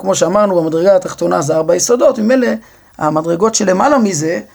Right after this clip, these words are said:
אה, הם צריכים להיות הגלגלים המצוירים, אה, כן, בארבע השלבים, והגלגל המקיף והזכלים הנבדלים, זה עוד שלוש מדרגות מעליהם. אה,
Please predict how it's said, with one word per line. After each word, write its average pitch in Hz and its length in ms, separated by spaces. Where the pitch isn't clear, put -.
אה, 165 400
הם 170 120
צריכים 208 260
להיות 185 260
הגלגלים 160 500
המצוירים, 160 680
אה, 151 460
כן, 180 200
בארבע 165 320
השלבים, 190 500
והגלגל 151 1300
המקיף 156 420
והזכלים 170 460
הנבדלים, 160 500
זה 160 80
עוד 160 140
שלוש 170 280
מדרגות 160 520
מעליהם. 156 640
אה, 151 920